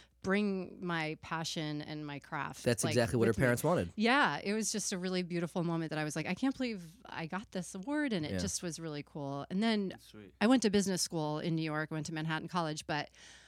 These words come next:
Speaker 1: uh, because my parents, again, good choice. They were like, "You can do whatever you want, but, like, go to business <laughs> school."
Speaker 2: Oh,
Speaker 1: So
Speaker 2: interesting.
Speaker 1: I, you know, I studied communications with a, um, concentration in film, but, um, every day after classes,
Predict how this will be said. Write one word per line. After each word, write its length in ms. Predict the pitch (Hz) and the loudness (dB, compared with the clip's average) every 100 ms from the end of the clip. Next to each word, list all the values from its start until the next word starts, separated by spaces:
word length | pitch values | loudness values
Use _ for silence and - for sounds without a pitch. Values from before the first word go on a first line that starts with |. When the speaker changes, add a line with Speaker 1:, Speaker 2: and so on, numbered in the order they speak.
| - - | -20 -8
Speaker 1:
uh, 180 | 170 151 | -4 -4
because 200 | - 170 | -4 -4
my 80 | 175 | -4
parents, 260 | 185 170 - | -6 -8 -6
again, 360 | 170 180 156 | 2 6 6
good 160 | 156 156 | 6 4
choice. 280 | - 156 151 | 4 4 4
They 100 | - | 2
were 80 | 151 | 0
like, 180 | 156 175 | 0 0
"You 60 | |
can 100 | 190 | 4
do 100 | 208 | 6
whatever 180 | 254 220 | 6 4
you 60 | 220 | 4
want, 180 | 180 220 | 4 4
but, 100 | - | 4
like, 140 | 160 | 0
go 100 | 151 | 0
to 80 | 156 | -6
business 320 | 156 156 190 | -2 4 6
<laughs> 80 | - | 6
school." 440 | - 190 254 - 226 | 4 6 6 6 6
Speaker 2:
Oh, 240 | 147 190 | 8 8
Speaker 1:
So 40 | 208 | 8
Speaker 2:
interesting. 540 | 196 - 226 208 202 208 | 6 6 8 8 8 6
Speaker 1:
I, 380 | 208 202 196 202 - - | 4 6 4 2 -2 -2
you 140 | 220 | 2
know, 140 | 196 175 | 4 6
I 140 | 170 | 4
studied 380 | 170 220 208 208 | 2 2 2 2
communications 720 | - 190 170 170 165 185 185 | 2 2 2 2 2 0 0
with 140 | 180 156 | -2 -2
a, 320 | 147 147 151 - | -2 -2 -4 -4
um, 580 | 156 151 151 156 - 196 - - | -2 -2 -4 -6 -8 -10 -12 -6
concentration 640 | - 180 170 175 160 - | -2 0 0 -2 -2 -2
in 100 | 160 | -4
film, 500 | 156 175 165 208 247 226 170 | -4 -2 0 0 -2 -6 -4
but, 340 | 170 156 - _ | 0 0 -4 _
um, 580 | 165 156 147 147 143 147 _ _ _ _ _ _ - | -2 -2 -2 -4 -6 -8 _ _ _ _ _ _ -6
every 280 | 196 190 180 | -4 -2 -2
day 280 | 185 170 165 | 0 2 2
after 360 | 160 165 175 | 0 -2 -4
classes, 580 | - 170 160 180 165 156 | -2 0 0 -2 -4 -4